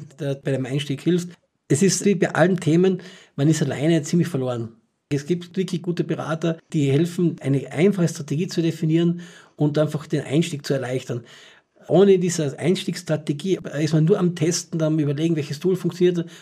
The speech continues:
und nur am Herumfragen, "Wie machst du das?" oder "Welche Erfahrungen hast du gemacht?" Und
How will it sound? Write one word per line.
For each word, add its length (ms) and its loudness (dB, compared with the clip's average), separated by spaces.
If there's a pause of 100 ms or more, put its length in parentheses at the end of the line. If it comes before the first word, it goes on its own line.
und 260 -4
nur 80 4
am 80 2
Herumfragen, 640 0
"Wie 100 -2
machst 360 -6
du 140 0
das?" 220 -2
oder 220 -2 (280)
"Welche 140 -2
Erfahrungen 320 -4
hast 140 -4
du 100 -6
gemacht?" 420 -4 (340)
Und 320 -6